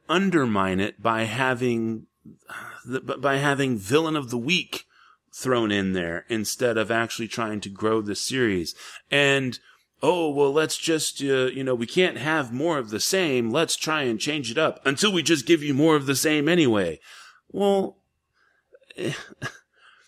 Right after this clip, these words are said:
know, I get that B plots are necessary, but if your B plot makes no, makes no difference to the,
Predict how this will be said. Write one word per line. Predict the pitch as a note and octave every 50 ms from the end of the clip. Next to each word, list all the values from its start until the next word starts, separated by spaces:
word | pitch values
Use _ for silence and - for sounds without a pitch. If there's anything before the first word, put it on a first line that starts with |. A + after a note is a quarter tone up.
| _ _ _ _
know, | - - E3+ E3 D#3+ D3 - - _ _ _ -
I | D#3 F3
get | D#3+ E3+ F#3+ G#3+ G#3+ G#3+
that | - E3+ C3 C3
B | E3 F3 F#3
plots | F3+ - E3 E3 E3+ D#3+ - -
are | D#3+ C#3+
necessary, | D3+ F3 G3 F#3+ F3+ E3 - - B2+ G#2+ G#2 G#2+ A2+ A#2+
but | A#2+ A#2 B2+ C#3 C#3+ C#3 C#3 -
if | D#3 D3 - D3+
your | D#3 D3+
B | C3+ D3 F#3 G#3+
plot | G3 - - E3 D3 D3 - -
makes | G#2 G#2+ A#2+ C#3+ D3 - - - -
no, | C3+ C#3 C#3 C3+ B2 C#2+ C#2 D2+
makes | A2 A#2+ B2 C#3 C#3+ - -
no | C#3+ C#3 B2+
difference | A2+ G#2 A#2+ A#2+ - C#3 C3 A#2 - -
to | B2 A#2+
the, | A2 G#2